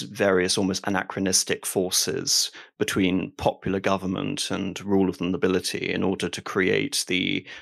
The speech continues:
Dutch Republic. With America, this isn't something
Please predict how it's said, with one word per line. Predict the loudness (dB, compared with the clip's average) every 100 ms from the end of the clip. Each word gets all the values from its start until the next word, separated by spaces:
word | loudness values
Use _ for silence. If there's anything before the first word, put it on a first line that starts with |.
| -2
Dutch | 0 0 -2
Republic. | -4 -2 -2 -2 -4 -8 -12 -14 -14 -18 _ -2
With | 2 4
America, | 4 4 2 0 -4 -6 -6 -10 -14 -20 -20 -20 _ _ _ _ _ 2
this | 2 4
isn't | 2 2
something | 4 2 2 -2 -2 -4 -8 -12